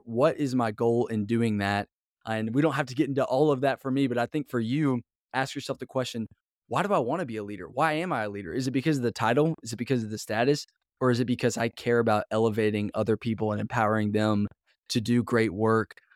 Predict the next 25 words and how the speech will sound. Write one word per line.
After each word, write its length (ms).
uh, 260
and 160
to 100
do, 460
um, 340
and 100
really 240
just 320
be 380
the 100
best 260
versions 540
of 220
themselves?" 440
So 140
that 240
is 160
lesson 400
number 260
one 440
that, 180
that 120
I've 220
learned. 420
Um, 380